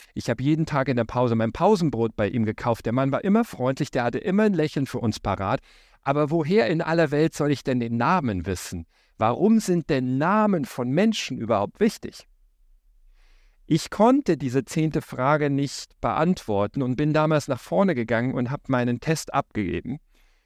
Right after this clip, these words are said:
Und in dem Moment, als ich mich wieder setze, meldet sich aus der letzten Reihe eine Mitschülerin und möchte von unserem Religionslehrer wissen, ob diese Frage gewertet wird, ob die ernst gemeint ist.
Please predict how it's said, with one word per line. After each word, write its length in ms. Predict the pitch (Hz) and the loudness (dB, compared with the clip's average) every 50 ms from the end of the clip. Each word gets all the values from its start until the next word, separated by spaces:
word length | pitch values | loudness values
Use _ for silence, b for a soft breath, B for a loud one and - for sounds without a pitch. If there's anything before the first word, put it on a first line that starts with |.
| _ _ _ - | _ _ _ -2
Und 140 | 156 147 160 | 0 2 2
in 120 | 156 160 | 4 4
dem 140 | 180 233 262 | 4 6 6
Moment, 340 | 277 269 233 220 208 196 - | 6 6 6 4 4 2 2
als 160 | - 151 143 | 0 -2 -2
ich 140 | 143 139 147 | -4 -4 -4
mich 180 | 156 131 - | -4 -4 -4
wieder 220 | 147 139 139 131 120 | -4 -2 -2 0 0
setze, 340 | 127 147 165 - - - | 0 -2 -2 -2 -4 -4
meldet 480 | 120 127 151 175 214 240 247 220 175 - | -2 2 4 4 6 4 4 2 0 -2
sich 340 | - - 135 135 - - - | -4 -6 -6 -6 -8 -8 -6
aus 280 | - 127 139 - - | -6 -6 -6 -4 -4
der 200 | - 156 139 135 | 0 0 2 2
letzten 540 | 139 143 151 190 240 - - - - - 180 | 2 2 2 2 0 0 -4 -10 -6 -2 -2
Reihe 460 | 180 151 151 147 151 147 135 123 - | 0 0 2 2 2 2 0 0 -2
eine 240 | - 131 127 135 127 | -2 -2 0 0 2
Mitschülerin 800 | 147 208 220 - - - 139 117 110 110 110 117 127 160 202 220 _ _ _ _ _ _ _ _ _ _ _ _ _ _ _ _ _ _ _ _ _ _ - | 0 0 -2 -2 -4 -4 -2 0 0 0 0 0 -2 -2 -2 -4 _ _ _ _ _ _ _ _ _ _ _ _ _ _ _ _ _ _ _ _ _ _ 0
und 160 | 147 151 151 | 0 2 4
möchte 340 | 165 220 240 - - - 214 | 4 2 2 2 0 -4 -4
von 180 | - - 165 | -2 -2 -2
unserem 320 | - 165 160 143 - 147 139 | 0 0 -2 -2 -2 -2 -2
Religionslehrer 920 | 135 131 135 131 131 120 127 151 165 190 190 - - 170 151 147 131 110 | 0 2 2 0 0 -2 -2 0 2 0 0 0 0 0 0 0 0 0
wissen, 400 | 139 165 - - - 160 151 - - | 0 -2 -2 -2 -2 -2 -4 -2 -2
ob 200 | - 135 123 _ | -4 -4 -4 _
diese 220 | - 139 135 131 127 | -4 -4 -2 -4 -4
Frage 420 | - - 123 135 151 156 143 127 | -4 -4 -2 0 2 2 2 2
gewertet 560 | 110 120 104 127 190 311 - - 101 - - | 0 0 2 2 2 0 0 -2 -6 -6 -6
wird, 260 | - 78 - - - _ _ _ _ _ _ _ - _ _ _ - - - _ _ - | -8 -10 -10 -12 -18 _ _ _ _ _ _ _ -20 _ _ _ -20 -20 -20 _ _ -2
ob 180 | - 123 - - | 0 0 0 0
die 140 | - 139 - | 0 2 4
ernst 320 | - 208 277 - - - | 4 4 2 0 -4 -6
gemeint 340 | - 92 92 - 165 - - | -4 -2 -2 -2 -4 -4 -8
ist. 260 | 62 - - - - | -10 -12 -12 -16 -20